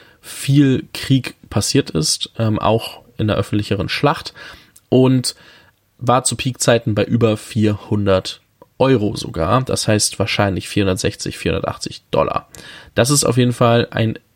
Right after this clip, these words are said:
immenser Kursanstieg innerhalb kürzester Zeit. Und es hat dazu geführt, dass,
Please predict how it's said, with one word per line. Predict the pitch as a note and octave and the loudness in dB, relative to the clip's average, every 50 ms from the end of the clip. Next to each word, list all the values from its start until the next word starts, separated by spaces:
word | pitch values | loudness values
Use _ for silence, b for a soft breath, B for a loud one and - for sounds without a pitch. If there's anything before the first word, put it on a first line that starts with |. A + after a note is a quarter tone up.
| _ _ _ _ - | _ _ _ _ -6
immenser | - B2 A#2+ A#2 A#2 A#2 A#2 A#2+ C#3 D#3 D#3+ D3 C#3+ C3 A#2+ A#2 | -2 0 2 2 2 4 4 4 6 4 4 4 4 2 2 0
Kursanstieg | - - B2 A#2 - - - - - - - A2 - - | 0 0 0 2 2 0 -4 -2 -4 -2 -2 -4 -4 -2
innerhalb | - A2+ A2 G#2+ G2 - | 0 2 2 2 2 2
kürzester | - A#2+ A2+ - C3 - - G2+ - | 0 0 0 0 -2 0 -2 0 0
Zeit. | - A2+ G2+ G2 D#3 - B B B B B B B B | 0 0 0 0 -2 -4 B B B B B B B B
Und | B - - A2 A2+ A2+ A#2 A#2 A#2 - - - b b b b b b b b b b b b _ _ _ _ _ - | B 0 4 4 4 4 4 0 0 -2 -4 -6 b b b b b b b b b b b b _ _ _ _ _ -2
es | A#2+ - - C#3 | -2 0 2 2
hat | C3+ B2+ C#3 - | 2 2 2 2
dazu | B2+ B2+ C#3 - - C3+ | 4 2 2 2 2 0
geführt, | B2 A2+ - - A2 A2 A2 - | 0 0 0 2 2 2 2 2
dass, | G#2+ G#2+ - - - | 0 0 0 -6 -8